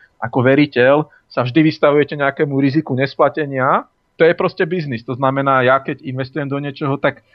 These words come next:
nikdy nemám záruku, že moja investícia bude návratná. Proste je to, je to moje vyhodnotenie situácie. Ja neviem, objavím nejaké ropné pole, poviem si, áno, zainvestujem, vráti sa mi to. Ale nemám ja, ni-, nikto mi to nezaručí, ak, ak ja urobím nejaké chybné kroky alebo proste zainvestujem zle,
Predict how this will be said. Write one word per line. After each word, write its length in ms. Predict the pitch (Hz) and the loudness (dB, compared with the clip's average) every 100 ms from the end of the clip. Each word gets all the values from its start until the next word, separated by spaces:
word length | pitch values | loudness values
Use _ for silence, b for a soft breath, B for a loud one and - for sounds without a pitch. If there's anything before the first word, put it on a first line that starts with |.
| _ - | _ -6
nikdy 320 | 160 220 202 | -6 -2 2
nemám 160 | 151 | 2
záruku, 480 | 123 120 120 120 127 | 4 2 2 0 -6
že 80 | 120 | -2
moja 240 | 120 117 | 0 0
investícia 480 | 113 113 110 127 117 | 0 -4 -8 -10 -8
bude 160 | 107 113 | -4 -2
návratná. 480 | 101 98 104 98 95 | 0 2 0 -2 -8
Proste 320 | - - 139 135 | -10 -10 -4 -2
je 80 | |
to, 240 | 180 147 - | 0 -2 -4
je 80 | 120 | -8
to 160 | 156 | -6
moje 240 | 147 135 127 | 0 0 2
vyhodnotenie 560 | 131 139 135 139 113 | 0 0 -4 -4 -6
situácie. 880 | 104 127 156 143 - 160 151 147 143 | -8 -8 0 2 0 0 2 2 0
Ja 280 | - _ 110 | -6 _ -6
neviem, 240 | 117 113 110 | -2 -2 2
objavím 320 | 117 120 120 | 2 2 0
nejaké 240 | 110 120 | -2 0
ropné 240 | 120 120 104 | 0 0 -2
pole, 320 | 123 120 120 | 2 2 2
poviem 160 | 117 | -2
si, 160 | 113 - | -4 -4
áno, 160 | 107 113 | -2 0
zainvestujem, 640 | 101 117 127 117 139 117 | 0 0 -2 -4 -4 -4
vráti 320 | 98 98 - | 0 0 0
sa 160 | 160 160 | -6 -6
mi 160 | 160 | -6
to. 320 | 160 180 180 180 B B B B - | -2 0 0 -2 B B B B -4
Ale 160 | 120 127 | 0 2
nemám 240 | 156 170 | 2 2
ja, 160 | 165 151 - | 2 0 -2
ni-, 160 | 151 165 | -10 -6
nikto 240 | 175 - | -6 -2
mi 160 | 196 185 | -2 -2
to 80 | 170 | -4
nezaručí, 480 | 135 147 165 160 147 | 0 0 0 -2 -4
ak, 240 | 135 - | -4 -4
ak 140 | 135 127 | -8 0
ja 400 | 131 143 147 143 | 2 2 0 -2
urobím 320 | 131 135 135 | -4 -4 -2
nejaké 240 | 127 143 | -4 -4
chybné 320 | 131 135 131 | -10 -6 -6
kroky 400 | 127 120 123 170 | -4 -4 -4 0
alebo 240 | 139 117 113 | 2 2 -2
proste 240 | 117 - | -8 -4
zainvestujem 560 | 123 113 120 117 131 113 | -2 0 -2 -6 -8 -8
zle, 400 | 98 107 156 | -2 2 2